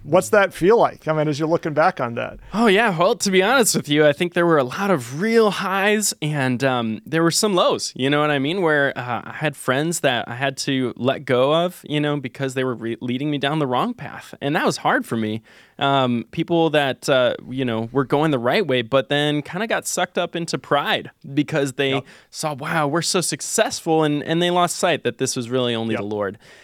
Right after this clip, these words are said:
Speaker 2: And so, um, I think that there were a lot of incredible things where I watched people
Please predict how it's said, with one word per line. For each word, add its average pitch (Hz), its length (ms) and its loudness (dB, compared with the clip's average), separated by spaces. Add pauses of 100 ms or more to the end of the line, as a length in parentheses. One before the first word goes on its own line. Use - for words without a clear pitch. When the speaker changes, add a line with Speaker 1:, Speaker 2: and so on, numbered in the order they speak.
(140)
Speaker 2:
And 139 180 0
so, 135 480 2
um, 110 480 -6
I 135 80 -2
think 185 240 -4
that 160 340 0
there 156 120 2
were 160 80 2
a 139 80 0
lot 135 260 -4
of 123 200 -4
incredible 117 420 -4
things 117 340 -6
where 110 340 0
I 123 120 -4
watched 120 380 -6
people 113 460 -4